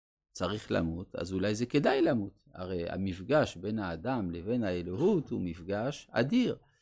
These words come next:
אה, מענג מאוד, עליון מאוד. ואז יוצא שיכולה להיות האדרה של המוות או של ההיאפסות, כמו שלמשל בבודהיזם.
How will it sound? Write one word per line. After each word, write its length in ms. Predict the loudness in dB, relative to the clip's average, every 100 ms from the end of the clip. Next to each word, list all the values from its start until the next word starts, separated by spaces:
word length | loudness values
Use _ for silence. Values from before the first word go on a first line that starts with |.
| _ _ _
אה, 180 | -2 0
מענג 600 | 2 0 0 2 4 4
מאוד, 540 | 2 2 2 4 2 0 -4
עליון 420 | 0 2 4 4
מאוד. 420 | 2 2 0 -2 -14 _ _ _ _
ואז 300 | 2 4 4
יוצא 280 | -2 2 0
שיכולה 440 | 0 -2 2 2
להיות 280 | 4 4 2
האדרה 760 | 0 -2 0 0 2 4 4 0 -4 -14 _ _
של 340 | -16 -2 0 2
המוות 640 | 2 4 4 4 0 -2
או 80 | -10
של 240 | -4 0
ההיאפסות, 840 | 0 0 0 -2 -6 0 0 0 _ _ _ _
כמו 180 | -2 0
שלמשל 640 | 2 0 2 0 2 2
בבודהיזם. 680 | 4 2 2 2 4 2 0